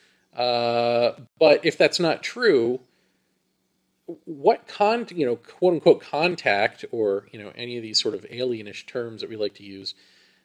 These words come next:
um, what could be fruitful to a being that knows this about us and we don't, um, until we figure it out?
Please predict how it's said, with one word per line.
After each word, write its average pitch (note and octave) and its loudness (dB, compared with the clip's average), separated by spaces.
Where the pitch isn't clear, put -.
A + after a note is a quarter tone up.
um, A#2+ -8
what C3+ -2
could F#3+ -2
be E3 -14
fruitful A#2 -4
to C#3+ 2
a B2+ 8
being D3+ 0
that A#2+ -2
knows C#3 2
this B2+ 0
about G#2+ 2
us - 0
and A2 -14
we C3+ -14
don't, A2+ -4
um, A2+ -2
until B2 0
we A#2+ -4
figure A2+ -2
it A2+ 0
out? G#2+ 2